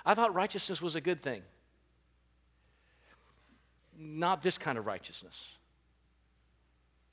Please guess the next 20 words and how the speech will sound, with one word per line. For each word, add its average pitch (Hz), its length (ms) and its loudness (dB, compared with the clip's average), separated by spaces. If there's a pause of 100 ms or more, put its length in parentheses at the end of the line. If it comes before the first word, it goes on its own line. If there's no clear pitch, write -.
(1200)
This 175 180 -2
is 175 120 -6
the 143 100 0
world's 156 400 2
kind 123 280 -2
of 104 120 -8
righteousness. - 760 -10 (680)
This 139 220 -6
is 135 160 -6
religious 160 540 0
righteousness. - 800 -10 (1120)
This 139 240 0
is 151 120 -2
man-made 180 680 2
righteousness. - 880 -8 (720)
It's 151 220 0
the 170 180 6
appearance 196 760 2
of 120 220 -2
righteousness. - 840 -8